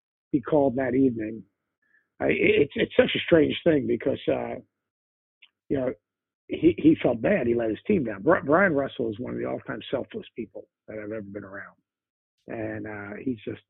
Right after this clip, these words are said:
he's an incredible guy who comes from nothing, self-made. No one recruited him. Uh, Frank Burleson, a dear friend of mine from, that was my beat writer at Long Beach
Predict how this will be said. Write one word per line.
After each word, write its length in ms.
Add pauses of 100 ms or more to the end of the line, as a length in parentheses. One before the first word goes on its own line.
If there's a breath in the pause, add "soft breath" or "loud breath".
he's 240
an 140
incredible 580
guy 260
who 220
comes 180 (120)
from 180
nothing, 400 (160)
self-made. 720 (480)
No 140
one 160
recruited 520
him. 320 (160)
Uh, 100 (120)
Frank 220
Burleson, 500
a 60
dear 280
friend 160
of 60
mine 260
from, 120 (880 soft breath)
that 100
was 160
my 80
beat 260
writer 280
at 100
Long 180
Beach 200